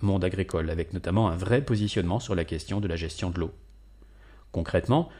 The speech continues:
soutien aux investissements et infrastructures hydrauliques, la collectivité accompagne les projets d'économie d'eau, de stockage d'eau, les projets qui visent à l'utilisation d'eau recyclée. Nouveau, la protection contre les aléas climatiques.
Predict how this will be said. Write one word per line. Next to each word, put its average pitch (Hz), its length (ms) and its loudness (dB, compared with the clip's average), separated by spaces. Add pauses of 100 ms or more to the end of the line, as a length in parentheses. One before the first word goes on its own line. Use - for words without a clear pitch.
(120)
soutien 135 380 4
aux 117 120 4
investissements 104 640 2
et 85 60 2
infrastructures 87 640 -4
hydrauliques, 92 480 2 (440)
la 87 80 2
collectivité 95 600 2
accompagne 92 460 0
les 80 100 -4
projets 123 460 4
d'économie 110 480 2
d'eau, 165 200 0
de 104 140 -4
stockage 120 460 -2
d'eau, 117 260 0 (220)
les 82 120 -2
projets 107 400 2
qui 90 180 -4
visent 107 240 2
à 85 60 2
l'utilisation 110 720 0
d'eau 135 220 2
recyclée. 117 560 0 (960)
Nouveau, 117 340 6
la 95 140 6
protection 135 580 2
contre 117 340 0
les 92 220 2
aléas 87 280 4
climatiques. 87 600 -4